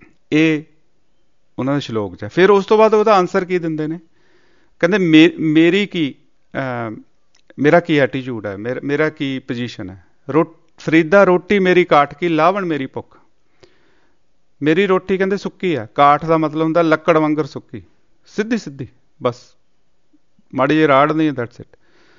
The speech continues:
"ਫਰੀਦਾ ਰੋਟੀ ਮੇਰੀ ਕਾਟ ਕੀ, ਲਾਵਣ ਮੇਰੀ ਭੁੱਖ, ਮੇਰੀ ਭੁੱਖ ਇਹ ਰੋਟੀਆਂ ਲਾਉਂਦੀਆਂ ਨੇ,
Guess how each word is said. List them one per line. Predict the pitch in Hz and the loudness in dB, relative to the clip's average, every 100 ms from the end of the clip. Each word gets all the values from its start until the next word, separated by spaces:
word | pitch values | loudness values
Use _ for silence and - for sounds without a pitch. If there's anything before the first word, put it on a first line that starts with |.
| _ _ _ _ _ _ - | _ _ _ _ _ _ 0
"ਫਰੀਦਾ | 151 160 185 208 | 2 4 6 6
ਰੋਟੀ | 185 170 - 196 | 6 2 0 -2
ਮੇਰੀ | 180 180 180 | 0 -2 0
ਕਾਟ | 175 151 - | 2 2 0
ਕੀ, | 170 | -2
ਲਾਵਣ | 156 156 190 190 | 2 4 2 0
ਮੇਰੀ | 156 147 | 0 -2
ਭੁੱਖ, | 143 127 - | -2 -6 -4
ਮੇਰੀ | 151 147 156 | -2 -2 0
ਭੁੱਖ | 160 151 - _ 160 | -2 -4 -10 _ 0
ਇਹ | 185 | 2
ਰੋਟੀਆਂ | 170 147 143 135 | 2 -2 -6 -6
ਲਾਉਂਦੀਆਂ | 110 117 135 151 | -6 -8 -6 -4
ਨੇ, | 151 175 | -4 -6